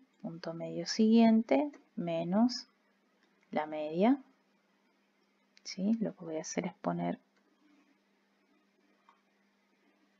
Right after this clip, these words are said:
esa media como una constante,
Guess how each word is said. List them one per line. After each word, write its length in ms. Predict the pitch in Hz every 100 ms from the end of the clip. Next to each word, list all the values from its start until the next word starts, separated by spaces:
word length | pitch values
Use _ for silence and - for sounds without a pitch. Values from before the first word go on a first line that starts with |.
| - - _ _ _ _ _ _ _ _ _ _ _ _ _ _
esa 320 | 180 - 180
media 540 | 175 175 180 180 175 - _ _ _ _ _ _ _ _ -
como 240 | 185 185
una 200 | 190 196
constante, 720 | 220 233 - 285 262 262 294